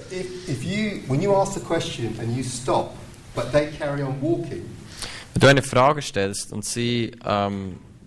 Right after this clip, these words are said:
Speaker 2: gehen weiter,
Speaker 1: it's a sign that they're not really, they're, they're not going to stop. Most Ninety-nine point nine percent of the time, they will just, "Sorry," and carry on walking.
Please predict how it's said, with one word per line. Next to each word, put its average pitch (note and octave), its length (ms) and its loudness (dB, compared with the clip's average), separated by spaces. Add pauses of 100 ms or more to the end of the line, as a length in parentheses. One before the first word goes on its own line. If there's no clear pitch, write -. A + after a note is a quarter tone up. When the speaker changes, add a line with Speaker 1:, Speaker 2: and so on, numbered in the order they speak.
(160)
Speaker 2:
gehen A2+ 760 0
weiter, G#2+ 600 2 (960)
Speaker 1:
it's B2 140 -10
a B2+ 60 -6
sign D#3+ 400 2
that A#2+ 160 -4
they're A#2+ 80 0
not C#3+ 260 0
really, A#2+ 460 -2
they're, A#2+ 180 -2 (100)
they're A2 160 2
not B2+ 340 6
going A2 140 0
to G#2 80 -4
stop. - 260 -4 (120)
Most D3 380 4 (520)
Ninety-nine C#3 1300 2 (140)
point B2+ 260 0 (240)
nine D#3 140 4 (180)
percent B2 420 2
of - 80 -6
the G#2+ 100 0
time, G2+ 360 0 (560)
they A#2 140 4
will A#2 100 2
just, A#2 200 -4 (680)
"Sorry," G#2 320 2 (180)
and G#2+ 120 -2
carry G#2+ 200 4
on G#2 160 -4
walking. G2+ 300 -6